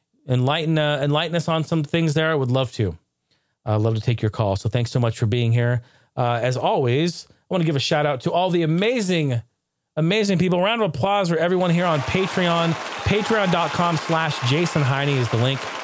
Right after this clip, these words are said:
We had just crossed the thirty patron mark. I am so humbled. I'm so thankful. Please, folks, let's try to get to fifty. Can we get to fifty by the, how about this? Let's make it a goal. Can we get to fifty by the end of the year?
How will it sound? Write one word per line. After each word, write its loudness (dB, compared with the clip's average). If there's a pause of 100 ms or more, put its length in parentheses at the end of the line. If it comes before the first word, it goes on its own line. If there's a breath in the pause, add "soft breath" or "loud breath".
(360)
We 2
had -6
just -2
crossed -2
the 0
thirty 0
patron -2
mark. 0
I 0
am 0 (200)
so -2
humbled. 2
I'm -2
so -2
thankful. -2 (720 soft breath)
Please, -2
folks, -2
let's 0
try -4
to -2
get -2
to -2
fifty. -2
Can 0
we 6
get 2
to 0
fifty -2
by 4
the, 2
how 0
about 0
this? -2
Let's -8
make -2
it 0
a 0
goal. -2
Can 0
we 2
get 0
to -2
fifty -2 (760)
by 2
the 0
end 0 (440)
of 0
the 2
year? 0